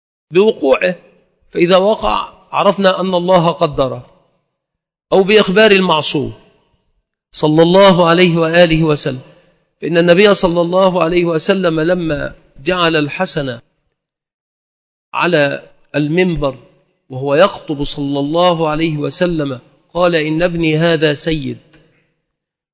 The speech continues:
وعسى الله أن يصلح به بين طائفتين عظيمتين من المسلمين."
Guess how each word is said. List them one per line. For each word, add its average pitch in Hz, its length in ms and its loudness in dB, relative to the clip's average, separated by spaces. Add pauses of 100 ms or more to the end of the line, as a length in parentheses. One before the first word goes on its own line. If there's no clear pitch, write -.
وعسى 147 360 -2
الله 170 480 0
أن 156 100 -2
يصلح 160 480 -2
به 160 420 0
بين 165 340 0
طائفتين 151 840 -4
عظيمتين 160 880 -2
من 175 160 0
المسلمين." 139 640 -6